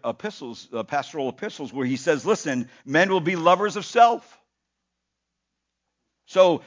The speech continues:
see, what happens is that when you depart from the intimate relationship you should have with Jesus Christ in loving him, you depart to some kind of self-love.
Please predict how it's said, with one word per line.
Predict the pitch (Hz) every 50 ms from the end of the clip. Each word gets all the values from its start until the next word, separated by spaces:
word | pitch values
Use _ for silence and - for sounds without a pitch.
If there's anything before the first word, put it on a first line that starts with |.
| _
see, | _ - 196 196 180
what | 160 147 160 139
happens | 156 208 233 220 226 190 180 151
is | 165 165 139
that | 175 165 160 160
when | 165 165 165 160
you | 165 196 240 262 269 233
depart | 185 214 190 - - - 202 202 202 214 214 196 - _ _ _ _
from | _ 165 160 156
the | 147 147 151 151
intimate | 180 226 233 - 214 208 214 214 156
relationship | 165 156 135 135 160 185 180 - - 175 143 - - 175 170 - 143
you | 139 139
should | 123 - - 247 240
have | 202 196 185 185 165
with | 160 135 -
Jesus | 175 220 220 180 175 156 -
Christ | - - 156 156 151 - - _ - - -
in | 143 151 139
loving | 147 196 240 262 247 269 269 254
him, | 202 240 220 170 147 143 139 - - - - _ _
you | _ 135 165 170
depart | 165 170 - - 151 139 131 127 127
to | - 139 131
some | - - 139 123
kind | - - 127 123
of | 131 123
self-love. | - 170 160 156 - - 107 90 80 135 131 - _